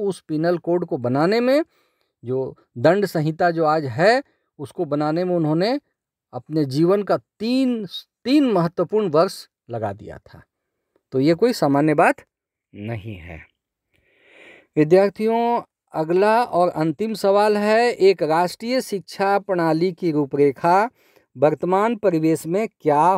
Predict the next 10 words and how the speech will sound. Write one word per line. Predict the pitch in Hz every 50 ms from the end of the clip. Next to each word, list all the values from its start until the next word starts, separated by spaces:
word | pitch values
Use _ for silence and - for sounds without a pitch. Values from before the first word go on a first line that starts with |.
| 151 123
होनी | 127 131 131 131 143 170 180
चाहिए? | - - 127 107 95 92 85 95 101 110 123 127 120 104 90 80 _ _ _ _ _ _ _ _ _ _ _ _ _ _ _ _ _ _ _ _ _ _ _ _ _ _ _ _ _ _ _ _ -
तो | - 127 120 117 117 104
इसका | - 156 - - - 190 180
उत्तर | 180 151 180 180 - - 214 220 202
होगा | 185 190 208 208 202 226 226 226
इस | 208 190 -
तरह | - 214 202 208
से | 196 - 220
विद्यार्थियों, | 214 226 220 196 220 226 226 220 190 - 220 240 247 254 262 269